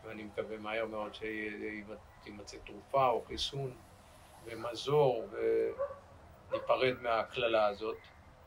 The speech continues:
אבל, אה, וכמובן, זה אתגר כלכלי עצום, אבל מעל זה יש פה אתגר חברתי. כל הסיפור של ריחוק חברתי,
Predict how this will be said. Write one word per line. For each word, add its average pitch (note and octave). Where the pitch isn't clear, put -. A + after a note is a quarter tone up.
אבל, A2
אה, A2+
וכמובן, A#2
זה A2
אתגר A#2+
כלכלי A#2
עצום, D#3
אבל A2
מעל A#2
זה C#3
יש -
פה A#2
אתגר A2+
חברתי. G#2+
כל B2+
הסיפור B2
של -
ריחוק B2
חברתי, A#2+